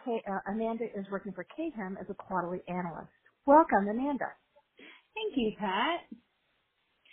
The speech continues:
Speaker 1: Um, tell me a little bit about your role at K hem in regards to the peer review process.
Speaker 2: So my role with K hem and the peer reviewers is I'm the main point of contact for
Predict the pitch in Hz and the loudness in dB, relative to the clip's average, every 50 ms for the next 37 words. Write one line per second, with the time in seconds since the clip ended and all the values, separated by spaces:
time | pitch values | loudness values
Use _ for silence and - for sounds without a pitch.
0 | - - - - - _ - 294 302 302 302 311 294 - - 554 571 622 640 640 | -20 -20 -20 -20 -8 _ 2 6 8 8 8 8 6 6 8 8 10 10 10 8
1 | 508 480 370 339 330 - 302 277 233 254 247 240 247 233 226 208 233 240 233 233 | 10 10 10 8 6 4 4 6 8 8 8 8 6 2 2 2 2 2 2 2
2 | 226 220 202 - - 240 220 208 220 220 214 226 - - 330 370 370 359 330 302 | 0 -2 -4 -8 -8 -8 -8 -6 -6 -8 -10 -10 -12 -12 -10 -10 -8 -8 -10 -12
3 | 233 - 240 226 226 220 220 214 202 _ _ _ - - 180 196 - - - 226 | -8 -4 -2 -2 0 -2 -2 -6 -10 _ _ _ -14 -12 -12 -12 -14 -12 -12 -10
4 | 196 190 196 190 196 190 175 175 170 165 - - - - - _ - - - - | -10 -8 -10 -8 -6 -6 -6 -6 -8 -10 -12 -12 -12 -12 -12 _ -16 -16 -16 -16
5 | _ _ _ _ _ _ _ _ _ _ _ _ _ _ _ _ _ _ _ _ | _ _ _ _ _ _ _ _ _ _ _ _ _ _ _ _ _ _ _ _
6 | _ _ _ _ _ _ - 349 330 359 392 403 381 359 330 320 330 320 302 302 | _ _ _ _ _ _ 0 2 4 4 4 4 4 4 4 4 2 0 -4 -6
7 | 294 - - 269 254 254 262 262 262 247 247 254 254 254 247 - 262 262 262 277 | -8 -10 -12 -10 -8 -8 -8 -8 -10 -12 -12 -12 -12 -14 -12 -10 -8 -6 -4 -4
8 | 285 254 233 214 202 202 202 208 226 240 214 - - 202 - - - 254 294 339 | -6 -6 -6 -6 -6 -6 -6 -6 -8 -8 -8 -10 -10 -10 -6 -4 -2 -2 0 -2
9 | 359 381 370 359 349 339 330 320 311 269 262 262 262 285 285 - 311 302 320 320 | -2 0 0 0 0 0 0 0 -2 -2 -4 -4 -4 -4 -4 -4 -4 -4 -6 -6
10 | - - 247 233 233 233 226 240 226 220 226 233 - - 226 220 | -4 -4 -4 -2 -2 -2 0 0 2 2 2 0 -4 -6 -8 -8